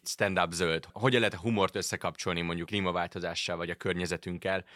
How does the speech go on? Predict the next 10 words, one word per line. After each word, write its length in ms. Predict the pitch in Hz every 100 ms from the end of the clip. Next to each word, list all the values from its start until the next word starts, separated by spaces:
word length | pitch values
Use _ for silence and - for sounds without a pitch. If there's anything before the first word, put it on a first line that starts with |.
| - - - _ _ _ _ _
Milyen 300 | 123 196 131
visszajelzéseket 920 | 95 - 90 87 87 87 87 87 -
kapsz 600 | 104 87 - - - - - _ -
ilyen 260 | 113 95
műsoraidra? 760 | 92 90 - 92 87 87 82 87
Volt-e 280 | 120 139 127
olyan 280 | 107 92 90
beszélgetés 800 | 98 - 101 90 92 98 95 -
vagy 180 | 92
kritika, 720 | - 117 113 98 - 90 90